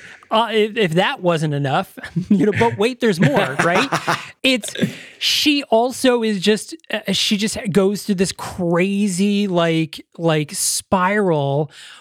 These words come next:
Speaker 1: where she ends up, uh, you know, uh, having sex with some guy who's been, uh, uh, tasked to chase after her to get a, a, uh, byline for their job,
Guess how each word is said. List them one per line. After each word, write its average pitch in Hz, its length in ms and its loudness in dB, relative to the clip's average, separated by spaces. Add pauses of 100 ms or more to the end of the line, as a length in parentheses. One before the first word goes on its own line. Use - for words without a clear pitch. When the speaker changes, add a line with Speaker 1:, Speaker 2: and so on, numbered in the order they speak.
Speaker 1:
where 190 200 2
she 196 260 0
ends 190 220 0
up, 175 260 0 (100)
uh, 151 560 0
you 185 140 2
know, 147 360 -2
uh, 151 360 0
having 202 320 -2
sex - 400 -4
with 180 520 0
some 185 640 -2 (120)
guy 190 400 2
who's 175 240 0
been, 170 420 0
uh, 180 40 0
uh, 156 440 0 (140)
tasked - 680 -4
to 175 140 0
chase 208 400 -2
after 190 340 -2
her 170 180 0
to 165 180 -2
get 175 220 0
a, 151 280 -2 (420)
a, 160 380 2
uh, 160 220 0
byline 160 880 0
for 160 640 0
their 156 220 0
job, 160 540 -2